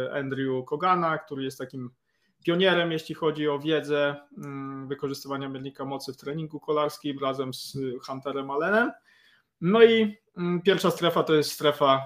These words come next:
e, regeneracyjna, czyli to jest do pięćdziesięciu sześciu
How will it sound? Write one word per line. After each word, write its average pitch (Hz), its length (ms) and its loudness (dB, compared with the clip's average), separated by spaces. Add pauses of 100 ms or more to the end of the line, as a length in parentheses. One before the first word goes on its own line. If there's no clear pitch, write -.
(180)
e, 135 240 -4
regeneracyjna, 147 960 0 (300)
czyli 156 200 -2
to 151 120 4
jest 135 140 2
do 143 80 2
pięćdziesięciu 139 580 -4
sześciu 135 600 -4